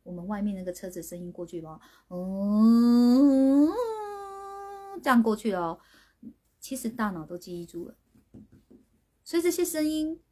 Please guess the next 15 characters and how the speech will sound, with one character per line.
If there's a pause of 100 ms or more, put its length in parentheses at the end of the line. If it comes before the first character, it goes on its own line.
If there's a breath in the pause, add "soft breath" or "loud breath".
(100)
跟
这
些
感
官
的
东
西，
这
些
触
觉
的
东
西，